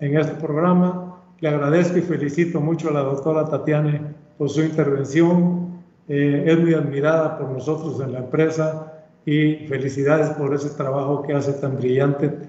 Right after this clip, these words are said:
tanto en Brasil como en Centroamérica, que la he visto trabajar mucho en Centroamérica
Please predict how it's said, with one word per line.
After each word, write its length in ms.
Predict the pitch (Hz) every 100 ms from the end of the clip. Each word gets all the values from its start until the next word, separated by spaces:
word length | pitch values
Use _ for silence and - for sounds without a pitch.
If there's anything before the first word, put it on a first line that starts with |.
| - - -
tanto 280 | 185 185
en 80 | 180
Brasil 600 | 165 143 175 175 - - - - _
como 180 | 156 143
en 80 | 143
Centroamérica, 800 | 170 170 160 147 160 165 165 160
que 80 | 151
la 140 | 139
he 80 | 147
visto 300 | 143 147 156
trabajar 420 | 143 131 131 147
mucho 300 | 143 147 156
en 60 | 139
Centroamérica 800 | 131 113 123 123 147 147 180